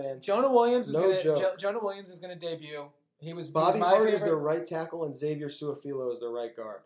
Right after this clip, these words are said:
Speaker 2: Yeah, it's not good.
Speaker 1: And
Speaker 2: They
Speaker 1: Michael
Speaker 2: obviously
Speaker 1: Jordan is their left guard.
Speaker 2: Yeah, they're gonna
Speaker 1: Those
Speaker 2: need
Speaker 1: guys
Speaker 2: some
Speaker 1: are
Speaker 2: guys
Speaker 1: not
Speaker 2: to
Speaker 1: starting caliber N F L offensive linemen.
Speaker 2: Yeah,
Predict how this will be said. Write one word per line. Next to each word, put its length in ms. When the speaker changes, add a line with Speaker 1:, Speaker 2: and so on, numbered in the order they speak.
Speaker 2:
Yeah, 60
it's 100
not 180
good. 240
Speaker 1:
And 100
Speaker 2:
They 80
Speaker 1:
Michael 240
Speaker 2:
obviously 220
Speaker 1:
Jordan 260
is 120
their 120
left 300
guard. 240
Speaker 2:
Yeah, 300
they're 220
gonna 140
Speaker 1:
Those 280
Speaker 2:
need 60
Speaker 1:
guys 340
Speaker 2:
some 100
Speaker 1:
are 60
Speaker 2:
guys 300
Speaker 1:
not 260
Speaker 2:
to 100
Speaker 1:
starting 420
caliber 540
N 80
F 160
L 220
offensive 360
linemen. 320
Speaker 2:
Yeah, 160